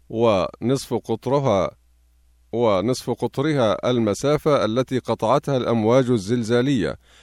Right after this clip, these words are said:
فتكون نقطة تقاطع هذه الدوائر الثلاث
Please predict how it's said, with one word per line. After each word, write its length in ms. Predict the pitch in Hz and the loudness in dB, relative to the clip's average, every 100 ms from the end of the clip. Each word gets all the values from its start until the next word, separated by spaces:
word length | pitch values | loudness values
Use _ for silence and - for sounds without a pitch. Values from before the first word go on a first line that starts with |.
| _ _ | _ _
فتكون 640 | 87 101 98 139 135 127 | -6 -4 -2 2 2 4
نقطة 420 | 151 - 135 131 | 2 0 -2 0
تقاطع 600 | 120 113 143 143 131 117 | -2 0 0 0 2 2
هذه 360 | 110 131 123 120 | 4 2 0 -2
الدوائر 580 | 101 107 123 135 113 101 | 0 2 2 2 2 0
الثلاث 560 | 107 104 110 139 151 | -2 -2 0 0 -2